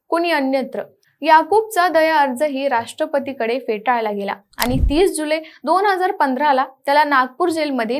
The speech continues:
फाशी दिली गेली. या सर्व तपासात पोलिसांची, सीबीआयची आणि विशेष सरकारी यंत्रणांची मेहनत आणि गुप्तचर नेटवर्कचा कस लागला. कित्येक अधिकारी, पोलीस कर्मचारी,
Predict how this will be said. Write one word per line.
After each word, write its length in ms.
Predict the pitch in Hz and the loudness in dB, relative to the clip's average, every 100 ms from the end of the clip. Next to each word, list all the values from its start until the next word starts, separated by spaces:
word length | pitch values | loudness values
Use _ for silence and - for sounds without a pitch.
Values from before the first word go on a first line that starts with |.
| - | -2
फाशी 300 | 233 240 269 | -2 -2 -4
दिली 240 | 220 208 | -4 -6
गेली. 240 | 208 202 202 - _ _ _ 320 | -6 -8 -10 -16 _ _ _ -2
या 120 | 403 | 2
सर्व 260 | 415 359 403 427 | 4 4 2 2
तपासात 480 | 370 349 359 339 330 - - | 2 2 2 2 0 -2 -4
पोलिसांची, 720 | 269 285 320 294 269 277 285 - | -2 -2 -2 -2 -4 -6 -10 -12
सीबीआयची 840 | - 320 311 339 349 285 277 294 - - | -6 0 0 2 2 2 -2 -12 -6 0
आणि 220 | 339 392 | 2 2
विशेष 400 | 370 370 453 466 | 0 2 2 2
सरकारी 460 | 302 285 294 311 311 | 0 2 0 0 0
यंत्रणांची 640 | 269 269 277 269 254 294 | 0 0 0 -2 -4 -4
मेहनत 420 | 269 233 220 247 - | -4 -4 -6 -10 -10
आणि 180 | 254 277 | -4 -4
गुप्तचर 540 | 269 277 - 320 320 349 | -2 -6 -6 -6 -4 -4
नेटवर्कचा 640 | 294 254 254 262 262 254 254 | -4 -4 -4 -4 -4 -4 -4
कस 200 | 240 247 220 | -4 -4 -4
लागला. 320 | 208 208 - - _ _ | -4 -6 -12 -14 _ _
कित्येक 400 | 294 277 330 320 | -8 -4 -2 0
अधिकारी, 580 | 269 240 269 247 226 233 240 _ | 2 0 0 0 0 -4 -12 _
पोलीस 360 | 269 262 294 - | -2 -2 -4 -4
कर्मचारी, 680 | 240 233 240 240 202 220 | -4 -4 -6 -6 -6 -8